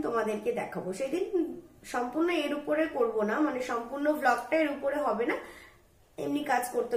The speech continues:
করতে দেখিয়ে দেবো, ঠিক আছে? পেছনে আমার চালের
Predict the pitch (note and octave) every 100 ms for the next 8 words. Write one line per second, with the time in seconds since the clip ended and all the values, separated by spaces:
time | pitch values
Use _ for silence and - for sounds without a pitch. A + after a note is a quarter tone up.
0 | - - D4 F#3+ E3+ - F#3+ F3 F3 F#3
1 | D4 F#4 G#4 G3+ F3+ - - - - -
2 | _ - - A3+ B3 A#3+ A#3+ B3 G#3+ F#3+